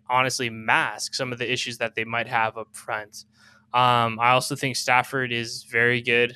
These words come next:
I think Cooper Kupp is very good. And if they somehow, some way get Cam Akers to be a really, really good two to three down back and not get injured all year, I don't think we have much to worry about when it comes to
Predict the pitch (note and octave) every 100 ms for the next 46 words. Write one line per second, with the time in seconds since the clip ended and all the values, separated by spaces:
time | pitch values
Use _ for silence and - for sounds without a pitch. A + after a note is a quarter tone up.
0 | - A#2 - A#2+ A#2 B2 - A#2 A#2 A#2
1 | A#2 A2+ A2 A2+ A2 A2 _ - _ -
2 | A#2+ A#2+ A#2 - A#2+ - A#2+ - D3 D3
3 | C#3+ C3 B2 - - C#3 C3 B2 A#2 G#2+
4 | - A#2+ - C3 B2+ A#2 A#2 A#2+ A2+ -
5 | B2+ - - A#2+ A#2+ A#2+ - _ - A#2
6 | A#2 B2+ C3 B2+ B2+ A#2+ A#2+ B2 A#2 A2
7 | - C#3 C3 B2+ - A#2+ A#2+ A#2 A2+ A2+
8 | G#2+ - A2+ C3 D3 - A#2+ A2+ A2 A2+
9 | A#2+ A2+ A2+ A#2+ A2+ A2+ A2 A#2 A#2 A#2+
10 | _ _ - A#2 - B2 B2 B2 B2 A#2+
11 | A2+ A2+ A2+ - A2+ A2 A2 G#2+ A2 G#2
12 | A2 A2 - A2+ A2 -